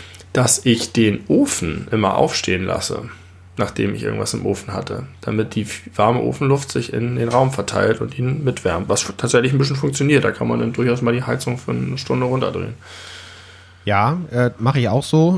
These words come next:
Speaker 2: unter anderem auch deswegen, weil wir in der Küche keine Heizung haben, aus irgendwelchen Gründen. <laughs> Also,
Speaker 1: Scheiße.
Speaker 2: da
Speaker 1: Freut man
Speaker 2: existiert
Speaker 1: sich denn, wenn mal ein kleiner Boost kommt?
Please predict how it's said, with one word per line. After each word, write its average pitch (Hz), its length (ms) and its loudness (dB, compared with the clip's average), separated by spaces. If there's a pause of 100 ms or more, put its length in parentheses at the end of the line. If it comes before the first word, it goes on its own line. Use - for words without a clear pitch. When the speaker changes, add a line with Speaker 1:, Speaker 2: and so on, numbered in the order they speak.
Speaker 2:
unter 123 220 2
anderem 113 200 2
auch 101 60 0
deswegen, 113 400 0
weil 101 100 2
wir 107 60 2
in 98 60 2
der 95 100 0
Küche 120 240 0
keine 101 180 4
Heizung 107 320 0
haben, 135 260 2
aus 117 120 -6
irgendwelchen 117 480 2
Gründen. 143 360 2
<laughs> - 60 -20 (600)
Also, 113 220 2
Speaker 1:
Scheiße. 95 340 -6
Speaker 2:
da 120 100 -2
Speaker 1:
Freut 117 100 0
man 120 100 6
Speaker 2:
existiert 117 200 4
Speaker 1:
sich 113 120 2
denn, 120 100 4
wenn 107 80 4
mal 110 100 4
ein 113 60 2
kleiner 110 240 2
Boost 131 320 0
kommt? - 340 -2